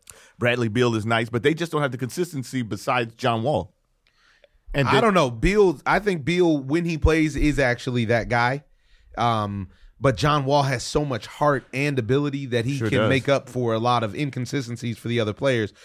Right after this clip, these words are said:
Speaker 2: which is what great players do. You know, and, uh, I mean, you know, I was watching the series, and when you look at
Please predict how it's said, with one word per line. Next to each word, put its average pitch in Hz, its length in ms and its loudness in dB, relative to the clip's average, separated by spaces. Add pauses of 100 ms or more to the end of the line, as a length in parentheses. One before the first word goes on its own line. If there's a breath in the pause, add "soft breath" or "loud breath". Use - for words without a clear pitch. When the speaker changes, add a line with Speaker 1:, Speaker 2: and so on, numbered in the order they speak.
(160 loud breath)
Speaker 2:
which 247 180 0
is 202 80 -2
what 175 160 4
great 160 200 2
players 143 320 2
do. 117 260 -2 (600)
You 131 100 0
know, 135 280 2
and, 127 320 0
uh, 123 380 4 (480 soft breath)
I 147 100 0
mean, 185 260 0
you 190 120 -6
know, 262 100 2
I 240 60 4
was 233 120 -2
watching 202 300 0
the 180 80 -4
series, 214 320 -2
and 143 80 0
when 147 140 -2
you 247 120 -4
look 220 300 0
at 151 340 0